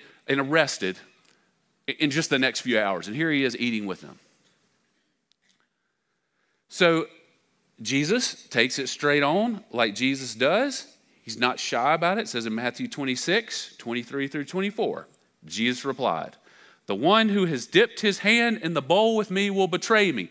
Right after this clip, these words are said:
And I imagine all those hands went away from the bowl like that. "The, the one who has dipped his hand in the bowl with me will betray me. The Son of Man will go just as it is written about him. But woe to that man who betrays the Son of Man.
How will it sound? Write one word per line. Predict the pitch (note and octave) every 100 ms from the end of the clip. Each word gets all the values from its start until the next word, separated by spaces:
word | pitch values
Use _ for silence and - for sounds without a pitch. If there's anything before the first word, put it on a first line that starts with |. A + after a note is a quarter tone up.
| -
And | C3+
I | B3+
imagine | A3 F#3+ C#3+ B2+
all | E3+ A3+
those | G3+ -
hands | F#3+ C3+ C3
went | C#3+
away | D#3
from | D#3+
the | D#3+
bowl | D3+ B2 A2 - -
like | C3 D3+
that. | C#3 E2 E2 - - _ _ _ _ _ _ _ _ _ _ _ _ _ _ A#2+
"The, | F3+
the | E3
one | E3 G#3+ G#3+
who | G3+
has | E3
dipped | C#3 G3
his | E3+ E3
hand | F#3
in | G3
the | F3+
bowl | F3+ F3+
with |
me | F3+ E3+
will | C3+
betray | C3 G3+ A3
me. | A3 G#3 - - _
The | C3
Son | - F#3+ G3
of | E3
Man | E3 F3 F3+ D#3+
will | C#3
go | C#3+ C3
just | A2 D#3 -
as | C#3+
it | D3+
is | C#3 B2+
written | C3+ A#2 A#2
about | A2+ A2+ G#2
him. | G#2 F#2+ D#2+ D2+ _ _ _
But | G#2 G2+
woe | G2 B2+ D#3+
to | D#3 C#3
that | B2+ G2
man | A#2+ B2+ B2+
who | B2
betrays | G2+ G2 - A2+ A2+ A2
the | F#2+
Son | - G2 G2
of | E2+
Man. | F2 E2+ D#2+